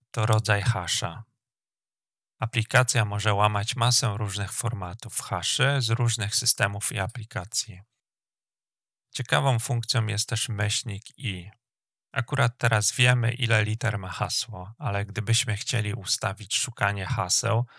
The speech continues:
pomiędzy cztery a sześć znaków, automatycznie możemy to ustawić w jednej komendzie. Następnie mamy rodzaje haszy.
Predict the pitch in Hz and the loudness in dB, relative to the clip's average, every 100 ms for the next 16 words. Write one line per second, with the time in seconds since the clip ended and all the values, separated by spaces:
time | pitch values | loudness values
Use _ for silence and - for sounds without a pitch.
0 | - - - - 110 107 104 101 - - | -20 -20 -10 -6 -2 0 0 -4 -4 0
1 | 120 113 104 95 92 - 95 90 - 95 | 4 4 4 0 0 0 0 -2 -4 -6
2 | 98 - 151 - - _ - - - _ | -8 -6 -6 -8 -16 _ -20 -20 -20 _
3 | - 135 120 107 113 110 - 107 98 101 | -4 -2 0 0 0 0 0 0 -2 -2
4 | 98 101 98 95 - 107 101 98 104 101 | -2 -4 -4 -4 -2 -2 -2 -6 -4 -4
5 | 95 90 - 90 87 87 98 90 101 _ | -4 -8 -10 -10 -10 -10 -10 -10 -14 _
6 | _ _ _ _ _ _ _ _ _ _ | _ _ _ _ _ _ _ _ _ _
7 | _ _ _ _ _ _ _ _ 107 104 | _ _ _ _ _ _ _ _ -4 -2
8 | - 123 127 110 104 107 110 98 101 95 | 2 2 4 2 2 2 0 0 0 -2
9 | 87 - 85 - 107 92 | -4 -6 -4 -4 -4 -8